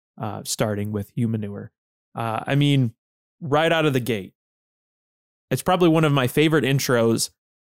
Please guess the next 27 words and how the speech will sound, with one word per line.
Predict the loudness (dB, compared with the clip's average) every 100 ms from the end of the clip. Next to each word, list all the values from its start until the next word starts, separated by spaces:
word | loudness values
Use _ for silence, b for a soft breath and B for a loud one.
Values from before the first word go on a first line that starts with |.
| -4
on | 0 0 0 0
an | -2
album | 0 2 2 0
of | -2
theirs. | -4 -4 -6 -8 -8
It, | -10 -6
like, | -8 -6
that, | -8 -4
that | -6 -4
piano, | -4 -2 -2 -4 -10 _ _ _ _
that, | -6 -6 -8 _
that | -6 -6 -12
piano | -16 -8 -2 0 2 -2
part. | -4 -6 -8 -8
Um, | -6 -6 -6 -6 -10 -16 _ _ _ _ -18 -18 -18 -10
I | -4
wanna | 0 0 0
say | 0 2
there | 2 2 2 0 0 -4 -4
is | -2 -2
a | -2 -4 -4
guest | -2 -2 -2 -6 -12 _ _ _ _ _ _ -18
who |
plays | -4 -4 -2
piano. | -4 -4 -4
It's | -4
a | -6 -8